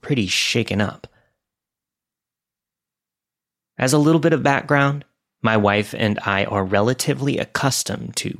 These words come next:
bumps and bangs in our house through the night, as we do believe that our <laughs> house is haunted, but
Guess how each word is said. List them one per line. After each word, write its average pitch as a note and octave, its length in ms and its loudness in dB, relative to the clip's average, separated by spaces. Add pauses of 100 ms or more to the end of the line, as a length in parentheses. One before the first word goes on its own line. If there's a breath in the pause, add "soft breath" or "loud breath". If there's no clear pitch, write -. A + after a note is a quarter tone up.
(120)
bumps A#2 400 0
and B2 320 0
bangs F#2+ 460 0
in G2+ 140 -2
our F#2+ 140 2
house - 580 0 (180)
through A#2+ 200 2
the A2+ 80 2
night, B2 360 -2 (300 loud breath)
as B2+ 240 0
we C#3 280 2
do C#3 380 0
believe C3 440 0
that G2+ 100 2
our G2 100 4
<laughs> - 140 0
house B2 220 2
is A2 120 0
haunted, G#2+ 460 0
but A2 240 0